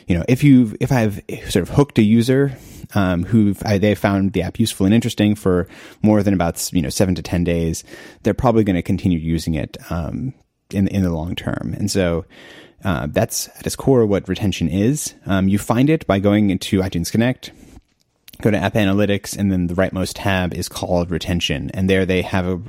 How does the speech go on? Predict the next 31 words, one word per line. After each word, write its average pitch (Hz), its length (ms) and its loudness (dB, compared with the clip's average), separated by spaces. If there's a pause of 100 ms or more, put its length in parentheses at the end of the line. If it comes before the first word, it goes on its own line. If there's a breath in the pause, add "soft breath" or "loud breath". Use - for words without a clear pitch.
a 113 60 -2
bunch 113 220 0
of 104 80 -2
different 95 260 -4
graphs, 85 420 -4
but - 200 -4
the 107 80 4
main 147 200 6
graph, 87 400 0 (600 loud breath)
or 92 180 2
the, 87 100 -2
I 73 60 -2
guess 98 140 -4
it's 95 120 -6
a - 40 -6
table, 90 500 0
is 98 380 0
they 107 80 -2
have 107 280 -2
this 92 160 -2
kind 98 180 -2
of - 80 -6
triangle 110 500 0
table 90 560 -2 (400 loud breath)
which 110 180 0
shows 110 600 2
your 113 340 4
last 98 640 -2
thirty 101 420 2
days 98 560 0
of, 85 680 -4